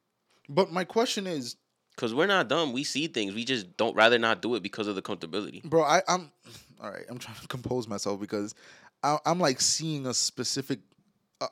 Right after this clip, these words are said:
Speaker 1: archetype of a man.
Speaker 2: Oh, 'cause I'm seeing myself.
Speaker 1: Well, in that aspect, maybe, well, maybe not in the
Speaker 2: Maybe
Speaker 1: game.
Speaker 2: not in the video
Speaker 1: Okay,
Speaker 2: games.
Speaker 1: I'll, I'll put myself maybe with the phone, right?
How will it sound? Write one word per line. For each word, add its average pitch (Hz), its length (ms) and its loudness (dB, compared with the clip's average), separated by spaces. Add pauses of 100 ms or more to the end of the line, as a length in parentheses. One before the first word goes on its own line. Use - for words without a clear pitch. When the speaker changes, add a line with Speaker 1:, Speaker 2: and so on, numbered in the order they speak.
Speaker 1:
archetype 143 560 2
of 113 120 -4
a 104 60 -2
man. 98 380 -8
Speaker 2:
Oh, 127 120 6
'cause 95 140 0
I'm 113 120 -2
seeing 110 160 -4
myself. 95 400 -4 (720)
Speaker 1:
Well, 190 320 8 (460)
in 190 180 2
that 233 160 4
aspect, 277 560 -2 (180)
maybe, 160 580 -4
well, 147 200 -2
maybe 135 220 0
not 127 160 2
in 120 80 2
the 113 40 0
Speaker 2:
Maybe 151 120 10
Speaker 1:
game. 156 100 6
Speaker 2:
not 131 140 8
in 110 80 4
the 95 100 2
video 104 200 8
Speaker 1:
Okay, 156 160 8
Speaker 2:
games. - 20 4 (180)
Speaker 1:
I'll, - 180 -14
I'll 160 120 6
put - 280 0
myself 170 280 0
maybe 165 160 0
with 151 120 -6
the 143 60 -2
phone, 92 380 -6 (160)
right? 123 240 6